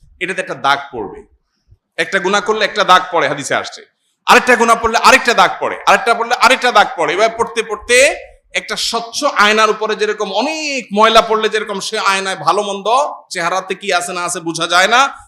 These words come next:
ঠিক একইভাবে একটা অন্তরে যখন অনেক গুনাহ করতে, করতে, করতে, করতে কলুষে পরিপূর্ণ হয়ে যায়, তখন এই অন্তর দিয়ে কোনটা ভালো, কোনটা মন্দ, কোনটা হক, কোনটা বাতিল, কোনটা সত্য, কোনটা মিথ্যা, কোনটা জান্নাতের পথ, কোনটা জাহান্নামের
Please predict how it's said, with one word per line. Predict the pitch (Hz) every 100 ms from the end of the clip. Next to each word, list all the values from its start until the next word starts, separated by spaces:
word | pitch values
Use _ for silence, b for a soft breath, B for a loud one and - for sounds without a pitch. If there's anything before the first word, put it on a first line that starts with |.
| -
ঠিক | 208
একইভাবে | 214 214 254 240 233 233 - -
একটা | 185 220
অন্তরে | 214 214 294 311
যখন | 233 220 233 233
অনেক | 330 311 220
গুনাহ | 247 226
করতে, | 226 233 -
করতে, | 220 226 -
করতে, | 214 214 -
করতে | 214 214 202
কলুষে | 190 214 226 226
পরিপূর্ণ | 220 214 214 233 233
হয়ে | 226
যায়, | 233 240 285 285 B _
তখন | 190 214 208
এই | 233
অন্তর | 233 226 -
দিয়ে | 233 202 220
কোনটা | 190 214 220 233
ভালো, | 202 233 254
কোনটা | 240 226 233
মন্দ, | 208 196 180
কোনটা | 190 208 220
হক, | 180 240 254
কোনটা | 240 226 208
বাতিল, | 196 - 170
কোনটা | 180 202 202
সত্য, | 202 214 - 269 320 B B -
কোনটা | 233 247 226
মিথ্যা, | 311 - 294 - - -
কোনটা | 226 233 233
জান্নাতের | 202 226 240 285 277 -
পথ, | 233 -
কোনটা | 208 208
জাহান্নামের | 175 190 269 311 277